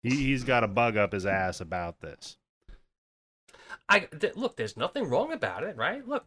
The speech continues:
Speaker 2: th-, look. Sometimes you don't, you don't wanna go whole hog, right?
Speaker 1: <laughs> Yeah, I
Speaker 2: So there you go.
Speaker 1: suppose. Okay, okay. It's tasteful. It's tasteful nudes. Uh, but,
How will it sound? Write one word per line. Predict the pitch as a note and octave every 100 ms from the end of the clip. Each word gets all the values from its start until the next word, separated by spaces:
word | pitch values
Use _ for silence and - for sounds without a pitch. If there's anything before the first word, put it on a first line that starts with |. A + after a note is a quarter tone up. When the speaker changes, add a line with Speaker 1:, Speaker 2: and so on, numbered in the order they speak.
| -
Speaker 2:
th-, | C#4
look. | D4+ D#4 -
Sometimes | A3 C#4 E4 F4+
you | D#4+
don't, | D#4 G#3+
you | B3
don't | E4
wanna | D4+ F4
go | D4+
whole | - B3+ A#3+
hog, | G#3+ F#3+ F2+ - - _ _ _
right? | D3 G#3 C4+ - - - - -
Speaker 1:
<laughs> | - _ A#2+
Yeah, | A2 A2+ C#3
I | B2+
Speaker 2:
So | B2+ A3
there | G#3+
you | C3+ G#2+
go. | C#3+
Speaker 1:
suppose. | - - _ _ - _ _ _ -
Okay, | A2+ A2 F2 C#2+ - -
okay. | G2 - F2 D#2 _ _ _ _ - - - - -
It's | A#2 -
tasteful. | - D#3 D3+ - - G2 - -
It's | G2+ -
tasteful | - C#3 - - G#2
nudes. | F#2 E2+ D#2 C#2 - - - - _ _ -
Uh, | G2+ G2 G2 - A#2+ G#2+ _
but, | D3+ D3